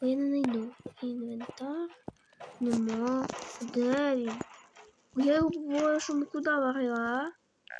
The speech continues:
а? А! Ось о він, супчик. Ой,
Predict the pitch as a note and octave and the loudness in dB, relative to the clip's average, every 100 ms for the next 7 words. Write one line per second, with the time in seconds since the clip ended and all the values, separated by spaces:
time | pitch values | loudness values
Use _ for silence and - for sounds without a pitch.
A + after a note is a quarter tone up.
0 | A#1 _ _ - - - E4+ F#4 G4 G4 | -16 _ _ -20 -20 -4 4 6 6 6
1 | F#4+ F4 D#4+ C#4+ B3 - - _ _ _ | 6 6 6 4 2 -2 -14 _ _ _
2 | - _ _ _ _ - - C#4+ - - | -20 _ _ _ _ -20 -10 -6 -4 0
3 | E4 D#4 C4+ A#3 A#3 C4 - - D#4 D#4 | 2 4 4 2 -4 -8 -10 -6 -4 -4
4 | D4 - - - - - - - - - | -6 -8 -10 -14 -14 -8 -8 -10 -16 -8
5 | - - - - - - - - - C4+ | -8 -8 -20 -20 -20 -16 -10 -10 -2 2
6 | A#3+ A#3+ A#3+ - - - - G4 G#4+ D4 | 4 4 2 0 -4 -4 4 6 8 6